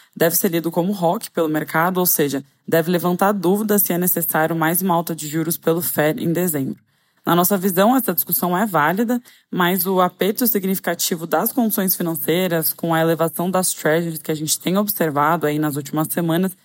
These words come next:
diminui a urgência por uma elevação adicional da taxa de juros. Ainda em dados, ontem saíram as expectativas de inflação do New York Fed,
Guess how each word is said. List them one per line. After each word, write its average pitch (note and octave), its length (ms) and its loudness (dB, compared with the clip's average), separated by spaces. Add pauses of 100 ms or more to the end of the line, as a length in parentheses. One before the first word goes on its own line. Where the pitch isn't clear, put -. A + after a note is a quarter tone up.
(300)
diminui A3 540 6
a G3+ 80 4
urgência G3+ 720 0
por E3 180 -4
uma D#3 520 2
elevação D#3+ 500 0
adicional D#3+ 540 0
da D#3+ 100 -2
taxa D#3 260 -6
de F3 140 -4
juros. C3+ 500 -6 (440)
Ainda F#3+ 300 2
em G3+ 100 4
dados, F3+ 520 2
ontem F3 240 -2
saíram E3 260 0
as E3+ 60 -2
expectativas E3 580 -4
de D#3 60 -4
inflação F#3+ 600 0
do A#3 120 2
New F#3 100 0
York D#3+ 260 2
Fed, G3 360 0